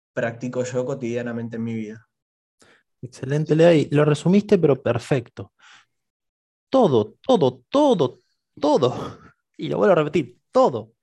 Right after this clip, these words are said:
Speaker 2: Lo que estudiamos, lo que leemos, los ejercicios, meditaciones, hipnosis y toda terapia y todo, todo, todo, todo, todo, todo, todo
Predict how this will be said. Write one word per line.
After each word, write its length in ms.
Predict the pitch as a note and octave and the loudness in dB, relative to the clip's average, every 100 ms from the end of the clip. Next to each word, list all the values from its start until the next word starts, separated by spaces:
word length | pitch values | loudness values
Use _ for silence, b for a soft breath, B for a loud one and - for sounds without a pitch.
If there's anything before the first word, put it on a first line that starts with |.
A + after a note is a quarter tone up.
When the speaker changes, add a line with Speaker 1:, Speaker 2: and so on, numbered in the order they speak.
| b b b b | b b b b
Speaker 2:
Lo 180 | E3 D#3+ | -6 -4
que 100 | F3 | -6
estudiamos, 840 | - _ C#3+ C3+ G3 D#3+ C3 C3+ | -8 _ -6 -2 0 0 -2 -2
lo 160 | C3 C3 | -2 -2
que 160 | C#3+ | -4
leemos, 600 | B2+ B2+ - E3+ F3 D3 D3 | -4 -6 -6 0 0 0 -4
los 180 | B2+ | -4
ejercicios, 720 | C#3 - C#3 C3 - F#3 D#3+ C3 | -6 -6 -8 -6 -6 -6 -4 -6
meditaciones, 680 | C3 C3+ B2+ - E3+ C3+ | -6 -4 -4 -4 -4 -4
hipnosis 540 | C#3+ D3 F3+ F#3+ E3+ E3 B B - | -6 -4 -2 -2 -4 -8 B B -16
y 160 | E3+ - _ | -16 -16 _
toda 240 | B3 C4 A3+ | -2 0 0
terapia 420 | F3+ F#3 F3+ D#3+ | 2 2 0 -2
y 100 | D#3 | -4
todo, 340 | - A3 F3 | -6 -6 -6
todo, 300 | E3 A3 F3+ E3 | -4 -2 -2 -4
todo, 280 | A3 F#3+ | -4 -4
todo, 300 | F#3+ A#3 G#3 G3+ | 0 2 2 0
todo, 280 | A#3 G#3 | -4 -4
todo, 340 | G3 A#3+ F3 - _ | -4 -6 -6 -8 _
todo 580 | A3 C#4 D4+ F3 - | 0 2 2 0 -2